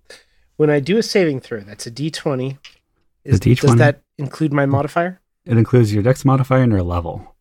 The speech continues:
Speaker 2: And then if you have any specific bonuses for dex saving throws, which I do not believe you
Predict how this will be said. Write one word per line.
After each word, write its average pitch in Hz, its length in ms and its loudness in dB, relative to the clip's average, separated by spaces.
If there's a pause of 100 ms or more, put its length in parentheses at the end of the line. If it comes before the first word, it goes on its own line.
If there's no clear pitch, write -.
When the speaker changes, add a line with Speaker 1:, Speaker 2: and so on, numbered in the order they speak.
(340)
Speaker 2:
And 104 120 2
then 95 100 0
if - 100 -6
you 101 100 -2
have 101 260 0
any 101 100 0
specific 95 420 -6
bonuses 90 440 -6
for 90 320 -8
dex - 220 -4
saving 87 240 -4
throws, - 280 -6
which - 160 -8
I 98 40 -2
do 95 200 0
not 92 180 2
believe 95 260 0
you - 100 -6